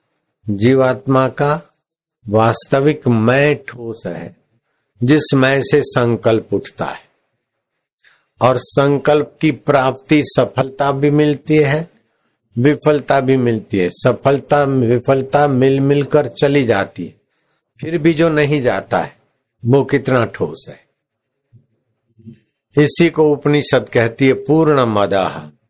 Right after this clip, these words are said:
ये अपना आपा आत्मदेव पूर्ण है, पूर्णमिदम्। परमात्मा पूर्ण है और परमात्मा का है,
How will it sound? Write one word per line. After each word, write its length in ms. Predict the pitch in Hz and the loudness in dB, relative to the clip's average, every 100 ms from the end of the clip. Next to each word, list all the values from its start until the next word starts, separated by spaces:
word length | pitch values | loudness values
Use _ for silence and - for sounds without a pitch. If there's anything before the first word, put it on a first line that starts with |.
| _ _ _ _ _ _ _ _ _ _ _ _ _ _ _ _ _ _ _ _ _ 120 | _ _ _ _ _ _ _ _ _ _ _ _ _ _ _ _ _ _ _ _ _ 0
ये 120 | 127 | 2
अपना 520 | 123 120 120 135 135 | 2 -2 0 0 0
आपा 560 | 127 113 113 - 127 147 | 0 -2 -2 0 0 0
आत्मदेव 920 | 151 110 113 - 127 117 151 131 - | 0 -2 -2 -2 -2 2 2 0 -2
पूर्ण 320 | 135 123 113 | -2 0 0
है, 180 | 90 90 | -2 -8
पूर्णमिदम्। 920 | - 160 180 170 147 117 110 113 104 85 _ 110 _ _ _ _ _ _ _ _ _ _ _ _ _ _ _ _ _ _ _ _ _ _ _ _ _ _ _ _ _ _ | -4 2 2 2 2 0 0 0 -2 -6 _ -20 _ _ _ _ _ _ _ _ _ _ _ _ _ _ _ _ _ _ _ _ _ _ _ _ _ _ _ _ _ _
परमात्मा 600 | 120 120 131 135 135 151 147 | 0 2 2 0 -2 -2 -2
पूर्ण 420 | 143 147 151 151 | 0 0 2 2
है 380 | 143 147 170 151 | 0 0 0 2
और 180 | 147 | 0
परमात्मा 760 | 143 - 139 139 135 135 147 147 | 0 0 0 2 0 -2 -2 -2
का 360 | 143 156 160 160 | 0 0 0 -2
है, 280 | 131 113 | -4 -8